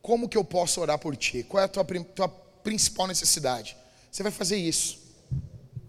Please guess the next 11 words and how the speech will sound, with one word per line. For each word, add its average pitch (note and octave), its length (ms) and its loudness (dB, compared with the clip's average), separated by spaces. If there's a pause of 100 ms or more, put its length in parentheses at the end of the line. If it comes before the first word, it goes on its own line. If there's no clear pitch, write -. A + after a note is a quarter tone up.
(440)
Essa E3+ 200 6
semana. D3+ 480 6 (2000)
Teve G#3 200 2
um C4 100 2
terço A3 440 10
da G3 60 0
nossa F#3+ 200 2
igreja F3+ 280 0
que - 100 -6
essa - 120 2
semana D#3+ 500 0